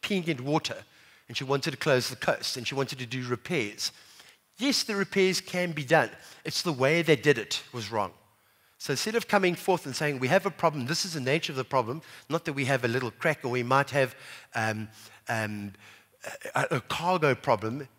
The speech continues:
it was, the problem was actually big, but, it ca-, it, but the problem could be fixed. And what happened, that particular ship actually went to Maputo. She was anchored in Maputo for about two months, carrying out repairs.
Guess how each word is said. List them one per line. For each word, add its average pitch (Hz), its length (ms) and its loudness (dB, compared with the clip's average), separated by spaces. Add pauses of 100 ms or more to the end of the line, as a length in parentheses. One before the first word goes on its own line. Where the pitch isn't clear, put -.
it 170 140 -12
was, 165 120 -12
the 165 80 -10
problem 202 360 -2
was 156 160 -2
actually 143 340 -4
big, 135 440 0 (160)
but, 160 120 -2
it - 100 -8
ca-, - 160 -4
it, 170 200 -4
but 170 140 2
the - 80 -6
problem 185 320 -4
could 156 160 -6
be 139 100 -4
fixed. - 440 -2 (220)
And 127 80 -8
what 156 100 -4
happened, 156 240 -2
that 139 140 -4
particular - 340 -8
ship - 260 -4
actually 139 240 -6
went 131 160 -4
to - 80 -12
Maputo. 170 600 0 (260)
She - 120 -4
was 131 120 -2
anchored 165 300 -6
in 131 100 -4
Maputo 135 440 -6
for 127 140 -4
about 120 300 0
two 240 180 -2
months, 127 340 -2 (240)
carrying 143 320 0
out 123 220 -2
repairs. 110 600 -6